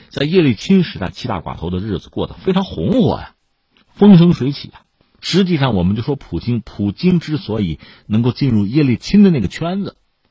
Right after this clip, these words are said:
因为普京他的恩师实际上是叶利钦的政治上的对手，所以按说普京应该是一个被叶利钦打压的人。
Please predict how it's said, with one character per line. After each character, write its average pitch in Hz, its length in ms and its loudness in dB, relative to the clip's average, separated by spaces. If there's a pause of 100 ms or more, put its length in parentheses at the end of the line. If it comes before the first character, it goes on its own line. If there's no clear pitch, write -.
(140)
因 185 100 -2
为 240 60 0
普 - 280 -10
京 180 180 0
他 165 240 -8
的 - 120 -6
恩 202 240 6
师 185 280 -6
实 165 340 -8
际 180 160 -4
上 80 200 -6
是 85 160 -6
叶 120 120 0
利 80 140 0
钦 113 260 -6
的 92 140 -6 (480)
政 190 160 4
治 131 120 -10
上 131 160 -4
的 147 60 -6
对 269 140 -10
手， - 140 -16 (580)
所 151 100 0
以 147 40 -2
按 139 160 -2
说 151 80 -2
普 - 200 -8
京 110 160 -2
应 131 60 -6
该 139 120 -4
是 131 140 -8
一 127 40 -8
个 123 100 -4
被 120 100 -4
叶 139 140 0
利 101 80 -4
钦 160 200 -2
打 - 300 -12
压 127 280 -6
的 113 100 -10
人。 60 160 -20